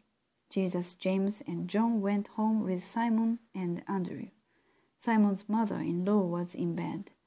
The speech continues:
sick with a fever, and they told Jesus about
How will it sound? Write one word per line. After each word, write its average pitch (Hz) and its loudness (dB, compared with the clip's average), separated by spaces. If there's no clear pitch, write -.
sick 208 -2
with 175 0
a 170 -2
fever, 202 0
and 170 -2
they 175 2
told 220 0
Jesus 175 -4
about 170 -4